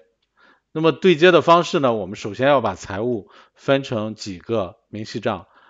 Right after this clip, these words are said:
啊，应付款、应收款、库存，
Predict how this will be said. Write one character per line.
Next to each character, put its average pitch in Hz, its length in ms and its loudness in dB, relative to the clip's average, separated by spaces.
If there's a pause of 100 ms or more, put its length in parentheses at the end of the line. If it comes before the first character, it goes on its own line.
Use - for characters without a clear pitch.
(120)
啊， 87 320 -8 (640)
应 123 160 -4
付 131 120 -6
款、 101 520 -6 (1120)
应 131 180 -6
收 147 220 2
款、 101 580 -6 (1800)
库 147 180 -4
存， 117 540 -6